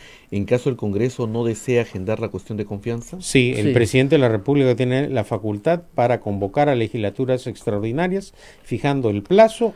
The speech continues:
Speaker 2: y la materia.
Speaker 3: Así es.
Speaker 2: Es más, por ejemplo, en, antes ha podido convocar a una legislatura extraordinaria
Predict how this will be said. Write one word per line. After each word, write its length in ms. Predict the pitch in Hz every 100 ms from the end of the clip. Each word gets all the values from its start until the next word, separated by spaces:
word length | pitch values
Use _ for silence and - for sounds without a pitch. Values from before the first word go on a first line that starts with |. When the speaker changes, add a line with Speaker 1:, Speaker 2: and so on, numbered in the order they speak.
| -
Speaker 2:
y 60 |
la 100 | 120
materia. 440 | 101 92 90 78 - - -
Speaker 3:
Así 240 | 131 123
es. 240 | 110 - - - - -
Speaker 2:
Es 200 | 196 220
más, 420 | 226 262 - - - - -
por 160 | - 107
ejemplo, 580 | - 165 160 170 175 185
en, 760 | 151 110 107 101 98 92 92 -
antes 420 | 147 196 226 170
ha 100 | 147 131
podido 360 | 123 135 143
convocar 500 | 143 110 107 104 185
a 40 | 135
una 220 | 135 143
legislatura 540 | 131 107 104 101 151 131
extraordinaria 800 | - 110 101 110 156 160 151